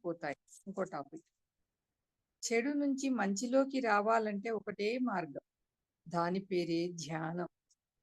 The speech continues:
చెడు అలవాట్లన్నీ పటాపంచలైపోతాయి.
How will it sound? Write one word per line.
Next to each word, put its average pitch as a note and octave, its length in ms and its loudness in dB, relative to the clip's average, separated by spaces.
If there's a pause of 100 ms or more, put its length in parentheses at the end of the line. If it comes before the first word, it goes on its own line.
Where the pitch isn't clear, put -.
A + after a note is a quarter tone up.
(460)
చెడు G3 240 4
అలవాట్లన్నీ F#3 880 2 (180)
పటాపంచలైపోతాయి. F#3+ 1200 -6